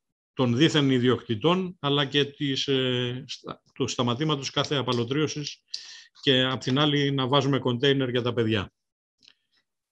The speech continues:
Τώρα, ο κύριος Καπερνάρος έχει, θέλει μάλλον να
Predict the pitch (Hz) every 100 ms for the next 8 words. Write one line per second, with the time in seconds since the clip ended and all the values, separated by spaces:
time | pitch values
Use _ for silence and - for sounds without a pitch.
0 | _ _ _ _ _ - 185 165 143 131
1 | - 131 127 196 190 - 156 143 143 131
2 | 123 151 - - - 160 185 170 160 156
3 | 147 143 139 131 147 - 180 160 160 170
4 | 160 151 143 139 131